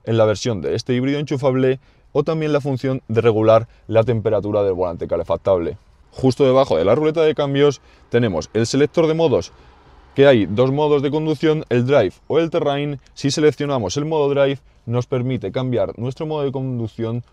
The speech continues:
pudiendo elegir entre eco o sport. Eh, sin embargo, si tenemos seleccionado el modo Terrain, nos permitirá una elección de tres modos de conducción, pudiendo variar entre nieve, tierra o arena.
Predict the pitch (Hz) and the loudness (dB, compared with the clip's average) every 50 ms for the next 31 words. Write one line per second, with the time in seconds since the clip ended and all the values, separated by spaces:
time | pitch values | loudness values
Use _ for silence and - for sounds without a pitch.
0 | _ _ - 117 113 110 117 113 107 104 - 95 87 - - - 110 117 117 123 | _ _ -6 -6 -4 -4 -4 -4 -4 -4 -6 -6 -10 -8 -8 -8 -8 -6 -2 0
1 | 147 151 143 - - 131 135 - - - 110 113 98 - - - 98 78 - - | 0 0 0 0 0 0 -2 -2 -2 0 2 2 2 0 -2 -2 -2 -2 -2 -6
2 | _ _ _ _ _ _ _ _ - - - - - 113 104 107 113 123 131 127 | _ _ _ _ _ _ _ _ -16 -14 -10 -8 -6 -4 -4 0 2 4 4 4
3 | 95 87 90 - 101 95 113 120 131 135 120 98 - - 127 139 135 - 160 147 | 2 0 -4 -6 -4 -4 -4 -4 -4 -4 -6 -6 -6 -4 -4 -4 -4 -6 -6 -6
4 | 135 123 113 101 92 - - 135 151 165 170 160 135 151 139 135 139 135 139 143 | -4 -2 -2 -2 -4 -4 -6 -6 -6 -4 -4 -4 -4 -4 -2 -2 -2 -4 -4 -6
5 | 147 - _ _ _ _ - 113 120 - - 127 127 127 123 117 120 120 123 123 | -8 -12 _ _ _ _ -6 -6 -6 -4 -4 -4 -2 -4 -4 -2 0 2 2 2
6 | 127 - _ _ - 120 120 123 123 123 110 110 - 117 117 120 117 107 101 87 | 0 -2 _ _ -4 -2 -2 0 0 0 -2 -2 -4 -6 -6 -4 -4 -4 -6 -6
7 | 104 104 104 104 107 107 104 98 104 101 - 101 98 98 95 92 - 113 104 92 | -6 -6 -6 -6 -4 -4 -4 -4 -6 -6 -6 -6 -8 -8 -10 -8 -6 -6 -6 -6
8 | 85 - _ _ _ _ - - 104 104 101 107 104 98 101 107 120 117 101 - | -8 -12 _ _ _ _ -8 -6 -4 -4 -4 -2 -2 0 0 2 4 2 2 0
9 | - - - 113 120 - 151 165 175 170 160 156 151 147 151 151 156 143 _ _ | -2 -8 -8 -8 -6 -4 -4 -6 -6 -6 -6 -6 -4 -2 -2 -2 -4 -6 _ _
10 | _ _ _ _ _ _ _ _ _ - 127 131 127 123 123 127 127 127 135 - | _ _ _ _ _ _ _ _ _ -2 0 0 0 0 0 0 0 -2 -4 -10
11 | _ _ _ _ _ - 110 107 95 92 95 90 80 - - | _ _ _ _ _ -4 0 0 0 0 0 -4 -6 -10 -18